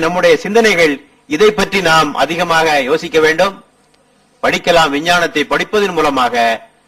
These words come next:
அதை பற்றிய வாத பிரதிவாதங்களிலேயே கழிக்கிறார்கள் சிலர். அதான் நமக்கு மிக வருத்தமாக இருக்கிறது. வேறு வேதங்களோடு ஒப்பிட்டு பார்த்து, அங்க இல்லாத இங்க இருக்கு, இங்க, அவர்களும் இப்படி சொல்லுகிறார்கள், அவர்களும்,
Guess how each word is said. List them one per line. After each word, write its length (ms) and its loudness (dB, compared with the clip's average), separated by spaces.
அதை 140 0
பற்றிய 400 0
வாத 380 2
பிரதிவாதங்களிலேயே 1040 0
கழிக்கிறார்கள் 560 -2
சிலர். 200 -4
அதான் 220 0
நமக்கு 240 -6
மிக 160 -4
வருத்தமாக 480 -2
இருக்கிறது. 280 -12
வேறு 320 0
வேதங்களோடு 440 -4
ஒப்பிட்டு 360 -12
பார்த்து, 260 -8
அங்க 220 -12
இல்லாத 280 -4
இங்க 160 -12
இருக்கு, 240 -12
இங்க, 120 -14
அவர்களும் 320 4
இப்படி 200 -4
சொல்லுகிறார்கள், 460 4
அவர்களும், 320 0